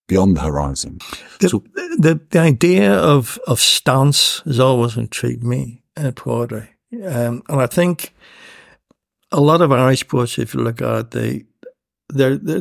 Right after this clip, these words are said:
Speaker 2: their view is always from the inside out. Yeah, they're, they're standing on the shore looking out at the horizon.
Speaker 1: Yeah.
Speaker 2: But there are other poets. I mean, I, I'm very fond of, of the poetry of Evan Boland.
Speaker 1: Mm.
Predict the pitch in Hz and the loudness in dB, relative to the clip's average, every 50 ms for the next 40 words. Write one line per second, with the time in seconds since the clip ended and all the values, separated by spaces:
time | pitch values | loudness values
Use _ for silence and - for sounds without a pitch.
0 | 151 - - 254 214 139 139 131 113 113 127 143 160 170 170 156 123 135 135 127 | -6 -8 -10 -4 0 2 2 2 4 4 4 6 6 6 4 2 2 4 4 2
1 | 120 117 117 113 104 - - - - 113 110 110 117 113 113 123 117 - - 127 | 2 2 0 -2 -2 -4 -6 -4 -2 -2 0 0 2 2 2 2 0 0 0 0
2 | 113 101 98 95 98 104 - - - _ _ _ _ _ _ _ _ _ _ _ | 2 2 2 2 2 0 -2 -6 -18 _ _ _ _ _ _ _ _ _ _ _
3 | _ _ - 127 127 135 139 - 120 120 - - - - 247 233 - 69 67 - | _ _ -8 -8 -8 -6 -6 -6 -4 -4 -6 -8 -10 -14 -12 -10 -8 -8 -10 -10
4 | - - - - _ _ _ _ - 175 - - 127 117 - - - 151 160 160 | -12 -16 -16 -16 _ _ _ _ -14 -14 -10 -8 -4 -4 -2 2 2 4 4 4
5 | 156 147 139 131 127 120 113 - - - 120 113 117 120 117 117 - 127 117 120 | 4 4 4 2 0 -2 -2 -4 -4 -4 -2 -2 0 0 -2 -2 -2 -2 0 0
6 | 117 113 113 117 113 113 110 104 104 107 107 110 117 117 117 120 139 - - 90 | 0 0 2 0 -2 -2 -2 -2 -2 0 0 -2 -4 -6 -6 -10 -12 -10 -8 -8
7 | 85 - - - - - - - - _ _ _ _ _ _ _ - - 147 139 | -8 -8 -10 -16 -20 -20 -20 -20 -20 _ _ _ _ _ _ _ -2 0 0 0
8 | - - 156 143 135 139 143 143 151 156 160 143 139 - - 135 139 127 120 - | 2 2 2 4 4 4 4 4 4 4 2 2 0 0 0 2 2 2 0 -2
9 | - 151 135 131 127 131 135 127 - - 139 127 127 127 123 - - - 143 - | 0 0 2 2 4 2 2 0 0 0 0 0 0 0 0 2 2 2 2 0
10 | - - 139 - 65 - - 65 65 - - _ - - - - 214 151 - - | 0 -2 0 0 2 2 0 0 -2 -4 -6 _ -18 -20 -12 -6 -4 -4 -4 -6
11 | - - - 196 185 - 156 135 123 123 120 117 117 117 113 110 107 113 123 135 | -8 -2 0 0 2 2 2 4 4 4 4 4 2 2 2 2 2 2 2 2
12 | 131 120 113 - _ - 95 87 80 71 | 0 -2 -4 -10 _ -8 -6 -6 -6 -8